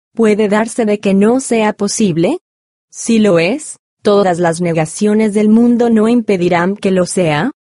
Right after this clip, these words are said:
porque esto no es ni un sistema, ni una teoría, sino una ley de la naturaleza, y contra las leyes de la naturaleza es impotente la voluntad del hombre.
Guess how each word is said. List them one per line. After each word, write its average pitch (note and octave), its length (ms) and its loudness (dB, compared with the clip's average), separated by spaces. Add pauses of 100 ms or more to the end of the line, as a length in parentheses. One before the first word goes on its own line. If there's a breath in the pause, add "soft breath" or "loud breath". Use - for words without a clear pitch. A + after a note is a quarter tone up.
(120)
porque G3 400 -2
esto G3 260 -4
no F#3+ 220 0
es F3 160 -2
ni G3 60 0
un G3 100 0
sistema, E3+ 680 -2 (220)
ni G#3 180 2
una A3+ 220 0
teoría, G3 640 -2 (260)
sino G#3 400 2
una A#3 280 2
ley F#3+ 240 2
de F#3+ 120 0
la E3+ 140 0
naturaleza, E3+ 880 -2 (200)
y A3+ 140 0
contra G3 340 -2
las G3 220 0
leyes F#3+ 380 0
de F#3 100 0
la E3+ 140 0
naturaleza E3+ 760 -2
es G3 180 -4
impotente G3 640 -2
la F#3 140 0
voluntad E3+ 580 -2
del F3+ 180 0
hombre. D3+ 400 -2